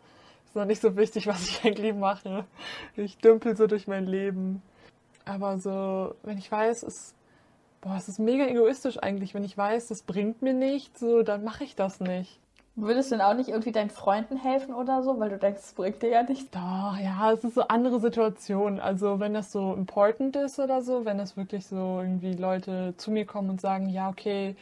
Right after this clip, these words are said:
Speaker 1: ich hab ein Problem, ich brauch, ich brauch Hilfe" oder so, nein, dann <laughs> bin ich dazu nicht zu faul, aber keine Ahnung, wenn
Speaker 2: Das ist schön zu wissen.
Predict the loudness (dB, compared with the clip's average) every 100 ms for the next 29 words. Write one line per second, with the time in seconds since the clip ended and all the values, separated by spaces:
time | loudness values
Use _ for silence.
0 | -20 _ -8 -6 -6 -6 -6 -2 0 0
1 | -2 -4 -6 -10 _ -20 -20 _ -16 -2
2 | -2 -2 -8 -18 -16 -8 -6 -2 -2 -2
3 | -2 -2 -4 -2 -2 0 0 -2 -2 -2
4 | -2 -6 -6 -10 -6 -6 -6 -12 -6 -2
5 | 0 0 -4 -6 -6 -4 -2 -2 -2 -4
6 | -6 -6 -6 -6 -8 -6 6 8 8 -4
7 | -4 -4 -4 -6 -4 -2